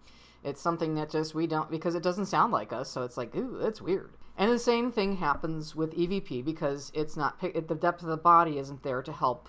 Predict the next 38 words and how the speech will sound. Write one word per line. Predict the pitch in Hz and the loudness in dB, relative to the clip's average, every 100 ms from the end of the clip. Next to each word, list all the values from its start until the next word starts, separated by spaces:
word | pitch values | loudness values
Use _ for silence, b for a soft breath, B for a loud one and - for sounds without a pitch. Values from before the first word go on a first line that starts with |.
| - | -10
make | 170 139 131 - | -6 -4 -6 -6
the | 139 | -8
sound | 135 - 131 123 120 - - - - | -6 -2 0 0 -6 -14 -20 -14 -4
more | 156 135 117 - - - - - | 0 2 0 -2 -16 -20 -20 -4
full, | - 208 127 - - - - - | 4 4 4 -4 -20 -20 -16 -4
as | 151 135 | -4 -4
it | 107 | -6
were. | 98 - - - - - - | -8 -10 -20 -20 -20 -20 4
It's | 226 233 | 4 6
not | 226 240 240 | 6 8 8
always | 240 240 233 | 6 6 6
going | 214 208 | 4 4
to | 202 214 | -2 -4
sound | - 180 180 | 2 4 6
like | 165 165 | 4 2
the | 190 | -4
person | 165 131 127 127 160 170 B - | -2 -2 -2 -6 -8 -12 B -12
that | 156 156 156 143 139 - - - | -6 0 2 2 0 -4 -18 -6
you | 180 180 | 0 2
knew, | 170 147 160 190 - - - - | 2 0 -2 -8 -14 -20 -20 -12
but | 175 180 180 | 2 2 4
if | 170 | 2
you | 180 | 2
listen | 170 165 165 165 | 2 2 0 -2
closely | 165 156 160 | 0 0 0
enough, | 156 151 151 | -2 -2 -2
you | 156 | -2
will | 156 | -2
pick | 156 156 151 | -2 -4 -6
up | 160 | -6
inflections, | 156 - 113 - 143 214 - B B B | -8 -4 -6 -6 -10 -10 -14 B B B
because, | - 196 170 | 2 4 4
again, | 160 143 165 | 4 2 4
those | 160 185 | 4 4
don't | 175 156 | 2 0
change. | 143 123 185 - - | -4 -6 -8 -12 -12
It | 151 | -8
can, | 165 160 | -4 -2